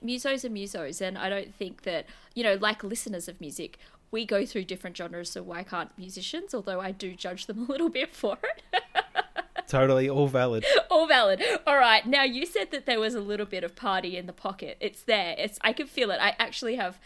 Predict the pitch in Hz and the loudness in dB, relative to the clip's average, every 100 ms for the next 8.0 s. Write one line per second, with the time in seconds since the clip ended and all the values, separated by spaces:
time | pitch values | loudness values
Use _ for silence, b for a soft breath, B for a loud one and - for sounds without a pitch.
0 | b b - 196 - - - - _ _ | b b -8 -6 -6 -10 -14 -14 _ _
1 | _ 208 185 185 202 185 - 165 156 165 | _ 0 0 -2 -6 -6 -6 -6 -6 -8
2 | 208 - 190 190 190 - 185 170 170 180 | -12 -8 -6 -4 -8 -6 -6 -6 -8 -8
3 | 170 143 - _ _ _ _ - 254 - | -6 -8 -10 _ _ _ _ -6 -6 -8
4 | - - 143 143 135 131 - 139 113 107 | -16 -4 -2 0 2 0 2 2 2 -2
5 | 120 131 - - 139 139 135 151 147 151 | -2 0 -2 0 2 2 2 4 4 4
6 | B B B B - - - 156 147 151 | B B B B -20 -20 -8 -2 2 8
7 | 151 147 160 131 131 135 127 127 123 | 8 6 4 4 6 4 4 0 -4